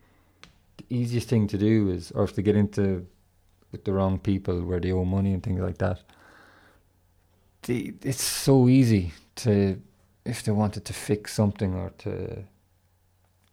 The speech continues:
to get themselves out of it, that they're in a position where they can affect games and they can affect betting. Um, which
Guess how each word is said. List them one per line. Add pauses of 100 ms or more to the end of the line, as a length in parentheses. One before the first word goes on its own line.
(680)
to
get
themselves
out
of
it,
that
they're
in
a
position (200)
where
they
can
affect
games (100)
and
they
can
affect (160)
betting. (840)
Um, (1200)
which